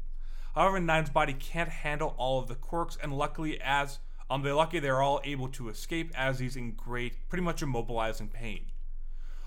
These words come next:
All the heroes and citizens are on the island are holed up in a factor-, a factory, trying to figure out what to do next as Bakugo and Deku are kinda passed out. The two of them wake up and they decide to have the island, um, try to have their last stand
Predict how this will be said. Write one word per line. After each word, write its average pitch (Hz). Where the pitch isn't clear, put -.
All 175
the 180
heroes 175
and 170
citizens 165
are 131
on 120
the 120
island 127
are 113
holed 110
up 104
in 104
a -
factor-, 147
a 117
factory, 165
trying 170
to 165
figure 156
out 143
what 135
to 135
do 127
next 120
as 110
Bakugo 113
and 104
Deku 107
are 101
kinda 107
passed -
out. 156
The 175
two 226
of 208
them 202
wake 185
up 180
and 151
they 147
decide 156
to 151
have 139
the -
island, 135
um, 107
try 165
to 170
have 156
their 135
last 131
stand 175